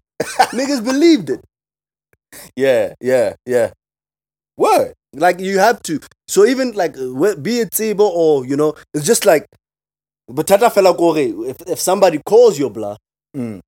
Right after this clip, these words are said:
Speaker 2: then you don't, you don't have, you know,
Speaker 1: Mara, mara
Speaker 2: you
Speaker 1: hape,
Speaker 2: gotta
Speaker 1: yeah, you gotta be able to stand tall. It's not like people haven't tried to call the likes of Caesar up.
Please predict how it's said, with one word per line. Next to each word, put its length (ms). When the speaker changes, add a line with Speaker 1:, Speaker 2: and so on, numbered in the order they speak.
Speaker 2:
then 220
you 140
don't, 260
you 140
don't 200
have, 260
you 80
know, 80
Speaker 1:
Mara, 180
mara 160
Speaker 2:
you 60
Speaker 1:
hape, 240
Speaker 2:
gotta 300
Speaker 1:
yeah, 300
you 200
gotta 260
be 140
able 180
to 140
stand 260
tall. 160
It's 100
not 160
like 180
people 280
haven't 340
tried 460
to 80
call 340
the 80
likes 260
of 160
Caesar 340
up. 140